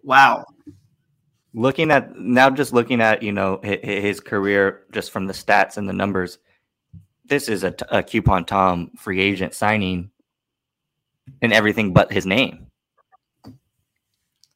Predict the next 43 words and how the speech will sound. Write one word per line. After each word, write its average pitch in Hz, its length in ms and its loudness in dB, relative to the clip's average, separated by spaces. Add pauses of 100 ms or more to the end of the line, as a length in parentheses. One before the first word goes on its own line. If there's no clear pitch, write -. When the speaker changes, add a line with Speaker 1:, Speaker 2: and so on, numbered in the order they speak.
(140)
Speaker 2:
You 151 120 -12
gotta 240 220 2
Speaker 1:
Yeah, - 20 -2
Speaker 2:
make - 180 -2
it 82 60 -2
happen. 101 260 0
Speaker 1:
it 90 40 2
Speaker 2:
I - 0 -
think 190 120 0
Speaker 1:
really 123 120 4
Speaker 2:
it 104 60 2
makes - 180 2
a - 20 -2
Speaker 1:
is. 101 60 0
Speaker 2:
lot 92 140 4
of 90 60 -6
sense. 95 380 -4 (320)
I, 113 140 2
I'm 113 140 4
kinda 113 240 2
just 104 220 -4
convincing 107 420 -4
myself 98 380 -2
more 101 200 0
and 92 80 -2
more 101 180 0
th-, 95 120 -14 (140)
now 101 320 -4
that 92 140 -4
I'm 82 100 -12
talking 104 280 -2
about 87 240 -8
it. - 100 -18 (480)
Two-time 170 320 0
Pro 151 160 4
Bowler, 123 260 2
one-time 120 560 -4
All-Pro. 107 720 -2 (140)
This 120 140 -14
guy 160 140 -2
can 104 120 -10
play 117 220 -2
ball. 92 500 -4